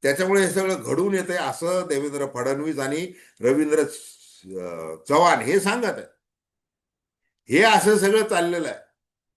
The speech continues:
आता एकनाथ शिंदे यांची मोठी पंचायत झालेली आहे.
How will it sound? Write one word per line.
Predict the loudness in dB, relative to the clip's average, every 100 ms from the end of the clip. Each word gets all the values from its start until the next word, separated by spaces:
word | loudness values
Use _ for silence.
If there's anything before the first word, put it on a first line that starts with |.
| _
आता | -4 0 4
एकनाथ | 6 4 2 -2 -2
शिंदे | -6 0 4 4 4
यांची | 2 -2 -6 -6
मोठी | -4 -4 -6
पंचायत | -4 -4 0 -2 0
झालेली | -4 -4 -2 0
आहे. | 2 0